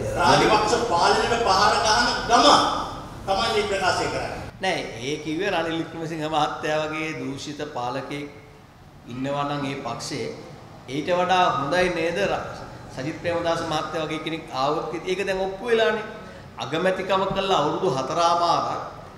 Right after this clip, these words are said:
Speaker 2: පක්ෂයේ කෘත්‍යාධිකාරි මණ්ඩලයෙන් සිරිකොතෙන් කියනවා රනිල් මහත්තයා සුදුසු නෑ කියලා. නැත්තම් ඔහු ඡන්ද ඉල්ලන්න එපා. ඒ නිසා ඒ, ඒ කතාවට සාධාරණීකරණය එක්සත් ජාතික පක්ෂයෙන්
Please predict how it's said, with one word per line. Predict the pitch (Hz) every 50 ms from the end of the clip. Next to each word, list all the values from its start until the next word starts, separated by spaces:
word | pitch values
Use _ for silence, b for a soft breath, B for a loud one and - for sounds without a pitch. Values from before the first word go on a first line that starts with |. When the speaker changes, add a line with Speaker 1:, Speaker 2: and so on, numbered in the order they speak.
| - - - - -
Speaker 2:
පක්ෂයේ | - 135 - - - - - - 233 185 160 156 - -
කෘත්‍යාධිකාරි | - 160 143 - - 185 196 190 190 190 190 196 196 196 196 202
මණ්ඩලයෙන් | 190 190 190 190 190 202 208 196
සිරිකොතෙන් | - - 160 160 165 196 214 214 220 226 226 220
කියනවා | 202 180 180 202 240 269 226
රනිල් | 208 214 208 214 214
මහත්තයා | 214 214 220 220 262 233
සුදුසු | 214 262 - - 277 285
නෑ | 262 170 151 143
කියලා. | - - - - - - - - -
නැත්තම් | - 147 151 139 147 139 147
ඔහු | 147 143
ඡන්ද | - - 123 147 175
ඉල්ලන්න | 220 262 285 277 277 294
එපා. | 285 285 247 233 - 190 - B B B B B B - -
ඒ | 143 160 190
නිසා | 202 190 196 262 254 233 220 185
ඒ, | 190 208 208 196 - - -
ඒ | 160 175 190 185
කතාවට | 185 - 165 151 - - 175 180 190 208 208 -
සාධාරණීකරණය | - - 180 180 175 180 190 190 190 185 196 190 190 180 175 185 220 220
එක්සත් | 202 - - 202 185 170
ජාතික | 190 185 185 190 196 202
පක්ෂයෙන් | 190 190 185 - - 294 302